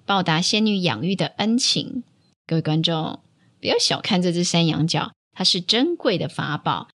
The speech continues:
它可以不断地生出食物和美酒哦。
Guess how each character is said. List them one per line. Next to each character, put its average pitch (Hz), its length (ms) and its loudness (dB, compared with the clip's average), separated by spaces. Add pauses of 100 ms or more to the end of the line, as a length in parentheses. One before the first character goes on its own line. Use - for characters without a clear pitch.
(140)
它 - 80 -6
可 392 120 2
以 381 60 4
不 226 140 -4
断 381 160 2
地 349 80 4
生 349 240 2
出 370 200 0
食 185 380 4
物 226 200 2
和 202 220 0
美 160 260 2
酒 160 260 2
哦。 156 380 0